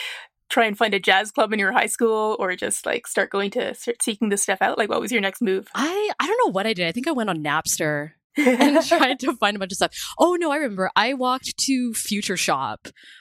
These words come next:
Speaker 2: one day and, like, tried to look in the jazz section. And I, and I remember buying, like, Blue Note Festival in nineteen ninety-three, or I don't, I can't remember what year it was.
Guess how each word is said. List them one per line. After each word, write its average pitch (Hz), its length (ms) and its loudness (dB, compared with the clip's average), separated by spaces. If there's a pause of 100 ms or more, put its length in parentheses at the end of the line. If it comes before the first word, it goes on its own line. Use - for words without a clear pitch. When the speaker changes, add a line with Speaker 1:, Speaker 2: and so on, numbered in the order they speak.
Speaker 2:
one 160 220 0
day 151 500 0 (140)
and, 160 580 0 (400)
like, 170 180 -4
tried 185 300 -2
to 202 80 -4
look 180 220 -4
in 175 100 -4
the 165 80 -4
jazz 143 480 -4
section. - 640 -8
And 147 160 -4
I, 143 60 -2
and 143 100 -10 (340)
I 160 40 0
remember 160 240 0
buying, 151 420 -4
like, 143 340 -8 (720)
Blue 269 240 4
Note 220 180 -2
Festival 170 540 0
in 160 100 -6
nineteen 214 320 0
ninety-three, 190 840 0
or 151 260 -4
I - 80 2
don't, 156 140 -4
I 165 80 -2
can't 170 160 -4
remember 156 180 -2
what 151 160 -2
year 147 160 -2
it 123 60 -4
was. 139 500 -6